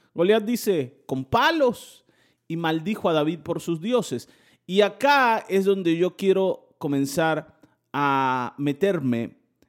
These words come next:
en esto que tiene que ver con la batalla de palabras. Ustedes van a ver que cuando se enfrentan ambos, lo primero que el gigante hace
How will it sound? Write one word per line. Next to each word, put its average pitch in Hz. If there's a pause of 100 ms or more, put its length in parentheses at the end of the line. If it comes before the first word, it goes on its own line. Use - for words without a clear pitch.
(140)
en 151
esto 127 (540)
que -
tiene 196
que 190
ver 190
con 165
la 151
batalla 156
de 139
palabras. 117 (1400)
Ustedes 202
van 214
a 214
ver 220
que 208
cuando 139
se 143
enfrentan 156
ambos, 117 (500)
lo 151
primero 226
que 220
el 185
gigante 202
hace 147